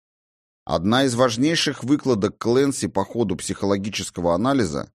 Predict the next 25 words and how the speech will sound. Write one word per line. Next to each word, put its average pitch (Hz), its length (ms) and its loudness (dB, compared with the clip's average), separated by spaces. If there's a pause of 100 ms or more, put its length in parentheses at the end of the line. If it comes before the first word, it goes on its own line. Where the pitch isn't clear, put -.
(400)
состоит 92 460 0
в - 80 -14
том, 139 220 2
что - 200 -2
память 127 540 0
о - 140 -6
похищении — 113 840 -2
социальный 92 680 0
конструкт. - 720 -6 (800)
Иными 95 260 0
словами, 95 600 0 (320)
культура, 120 480 2
в - 80 -4
которой 110 400 2
мы 101 140 2
живем 107 400 0
и - 20 -6
действуем, 82 720 -4 (220)
делает 139 440 0
возможной 113 680 2
веру 127 380 2
во 98 160 4
временное 110 460 2
похищение 85 680 -4
пришельцами. 80 720 -8